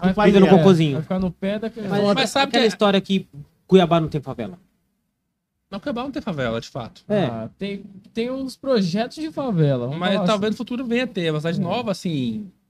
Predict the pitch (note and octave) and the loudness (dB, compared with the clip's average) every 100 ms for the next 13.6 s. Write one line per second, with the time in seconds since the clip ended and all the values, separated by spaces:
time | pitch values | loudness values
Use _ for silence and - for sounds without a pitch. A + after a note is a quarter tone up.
0 | _ B2+ C3 C#3 C#3 C3+ A#2+ A#2+ A2+ A2 | _ -12 -8 -4 -4 -4 -4 -6 -8 -12
1 | A#2+ - A2+ A2 G#2+ A#2+ B2 - _ _ | -18 -14 -12 -10 -12 -12 -14 -16 _ _
2 | _ _ _ - G3+ C4+ - A#3 A3 D#3+ | _ _ _ -8 -6 -6 -8 -8 -6 -6
3 | D#3 F#3 - E3+ E3 E3 D#3 E3 D#3 C#4 | -6 -8 -6 -6 -4 -6 -6 -8 -8 -6
4 | G#3+ D3+ - F#3+ G#3+ - G3 F#3 A3 G#3+ | -4 -4 -4 -4 -4 -8 -10 -8 -6 -4
5 | G3 F#3 - F#3+ G#3 G#3 D#3+ C#3 - _ | -4 -6 -6 -6 -4 -6 -6 -10 -14 _
6 | _ C#3+ D#3 D3+ B2 - - _ _ _ | _ -12 -10 -10 -10 -14 -18 _ _ _
7 | _ _ _ G3 A3+ A#3 A#3+ B3 A3 G#3 | _ _ _ -6 -4 -2 0 0 0 0
8 | A3 G3 G#3 F#3+ D#3+ D#3 F3 F3 F3 G#3+ | -4 -6 -8 -8 -6 -8 -8 -8 -10 -6
9 | G3+ C#3 - _ _ - F3 F3+ G3+ A3 | -4 -6 -10 _ _ -8 -8 -4 -4 -4
10 | G#3 G3+ F#3 F3+ G3+ F#3 E3+ C#3+ C3 D3+ | -4 -4 -2 -4 -4 -6 -6 -6 -6 -8
11 | - - F#3 F3+ C#3+ F#3+ F3 A2+ - _ | -8 -6 -4 -4 -4 -2 -4 -6 -12 _
12 | _ C3+ C#3 E3 - E3+ F3+ D3+ D#3 F3 | _ -8 -6 -10 -10 -8 -6 -2 -2 -4
13 | D#3+ B2 A#2+ A#2 B2+ | -6 -8 -8 -10 -12